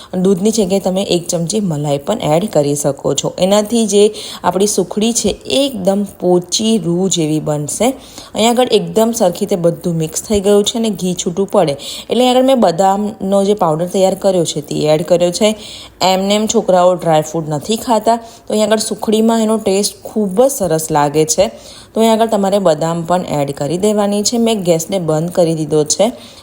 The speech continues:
હવે પાંચ એક મિનિટ જેવું ઠંડુ થવા દીધું હતું. એની અંદર હવે આપણે ગોળ ઉમેરવાનો છે. અહીંયા આગળ મેં સોફ્ટવાળો ગોળ ઉમેર્યો છે. તો તમે અહીંયા આગળ ઝીણો સમારીને ગોળ પણ ઉમેરી શકો છો. તો અહીંયા આગળ તમે જોઈ શકો છો ગોળ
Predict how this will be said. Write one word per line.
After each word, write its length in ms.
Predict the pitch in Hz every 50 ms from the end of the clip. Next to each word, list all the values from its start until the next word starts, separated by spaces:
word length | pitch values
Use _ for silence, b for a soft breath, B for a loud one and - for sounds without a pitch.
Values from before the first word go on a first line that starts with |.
| B -
હવે 140 | 220 233 247 233 220
પાંચ 240 | 196 190 196 208 226
એક 60 | 220 226 220
મિનિટ 220 | 208 208 208 196 180
જેવું 200 | 196 190 202 208 -
ઠંડુ 240 | - 170 151 156 175 175 -
થવા 200 | 180 151 147 147 147
દીધું 220 | 151 151 156 165 165
હતું. 220 | 156 - 214 262 B B B B B B B B
એની 180 | 233 247 254 247
અંદર 180 | 233 240 240 254 262
હવે 160 | 220 226 220
આપણે 220 | 208 220 220 226 196 175 -
ગોળ 240 | 175 175 175 190 196 190
ઉમેરવાનો 480 | 175 156 151 151 156 151 151 151 156
છે. 80 | 156 214
અહીંયા 180 | 226 233 220
આગળ 160 | 220 226 233 240
મેં 100 | 254 -
સોફ્ટવાળો 600 | - 220 185 175 180 - - - 190 175 170 175 170 151 156
ગોળ 240 | 151 143 147 147 147
ઉમેર્યો 360 | 147 143 143 139 139 143 143 143 -
છે. 120 | - 240 277 - B B B B B B B B B B B B - -
તો 60 | 226 220
તમે 180 | 240 226 226 233
અહીંયા 180 | 240 233 220
આગળ 180 | 214 226 226 196 196
ઝીણો 200 | 185 170 185 202 208
સમારીને 400 | 196 170 160 156 156 160 165 170 151 147
ગોળ 200 | 151 147 139 139 - 165
પણ 120 | 190 214 - - 160
ઉમેરી 280 | 151 139 135 139 135 -
શકો 340 | 147 143 139 - - 151 151 143 -
છો. 120 | - 220 254 330 - B B B B B B
તો 140 | - 240 240
અહીંયા 200 | 240 240 247 240
આગળ 180 | 247 254 254 262
તમે 160 | 233 233 240 220
જોઈ 120 | 214 208 208 208
શકો 260 | 208 202 - 196 190 -
છો 100 | 202 175 160 156
ગોળ 240 | 165 165 175 180